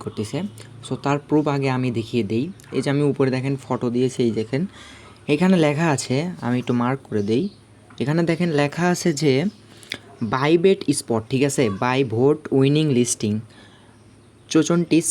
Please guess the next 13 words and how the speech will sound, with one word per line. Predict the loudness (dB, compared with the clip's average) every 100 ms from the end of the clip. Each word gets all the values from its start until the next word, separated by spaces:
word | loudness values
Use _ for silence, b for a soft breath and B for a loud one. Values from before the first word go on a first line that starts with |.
| -2
টাইম, | 0 0
ঠিক | -2
আছে? | -2 -2
Free | 0 0 2
token | 0 -2 -2 0
and, | 0 -2 -2 -4
uh, | -2 -2 0
are | 0 -2 -4 -4
on | -2 -2
the | 0
way, | -2 -4 -10 -6
ঠিক | -4
আছে? | -4